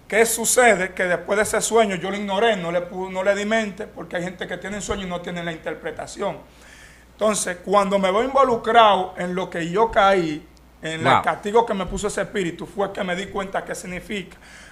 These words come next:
Speaker 1: Entonces, ¿dónde entra? Que yo en-, llego a la casa de un brujo. Cuando llego a la casa de un brujo, gloria al nombre del Señor, yo veo que el brujo tiene en la mesa todo tipo de drogas.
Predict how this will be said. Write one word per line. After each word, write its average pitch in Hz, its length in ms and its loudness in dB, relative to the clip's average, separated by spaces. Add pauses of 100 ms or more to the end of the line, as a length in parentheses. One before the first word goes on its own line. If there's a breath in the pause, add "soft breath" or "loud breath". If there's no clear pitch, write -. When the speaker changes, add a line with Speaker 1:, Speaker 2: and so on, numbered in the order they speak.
Speaker 1:
Entonces, 208 320 2
¿dónde 240 300 2
entra? 180 280 -4
Que 175 140 -8
yo 202 220 2
en-, 214 100 -2
llego 214 300 4
a - 20 4
la 175 140 2
casa 175 280 -4
de 170 60 -6
un 175 140 -6
brujo. 165 340 -6
Cuando 160 220 -6
llego 180 240 2
a 196 40 4
la 180 140 2
casa 180 320 -2
de 180 60 -4
un 196 160 -4
brujo, 190 360 -2 (600 loud breath)
gloria 185 260 0
al 190 60 0
nombre 190 240 0
del 185 120 2
Señor, 190 380 2
yo 175 160 -2
veo 196 140 0
que 196 80 -4
el 185 80 -2
brujo 185 180 -2
tiene 190 200 -6
en 185 60 -4
la 180 120 2
mesa 175 320 -4
todo 180 140 -6
tipo 180 280 -8
de 151 140 -2
drogas. 131 560 -8